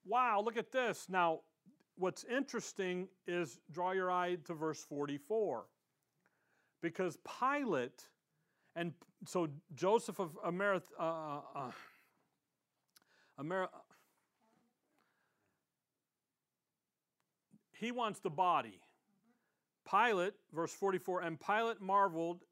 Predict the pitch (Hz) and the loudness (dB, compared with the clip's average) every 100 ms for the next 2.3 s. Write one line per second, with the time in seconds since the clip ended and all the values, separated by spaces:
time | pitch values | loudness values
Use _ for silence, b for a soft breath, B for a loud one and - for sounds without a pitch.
0 | _ _ _ - 214 240 - 247 247 214 | _ _ _ 0 2 2 -2 -2 -2 2
1 | 208 202 - 196 202 196 196 190 190 156 | 4 4 2 2 2 4 2 2 -2 -4
2 | 247 233 | -2 -2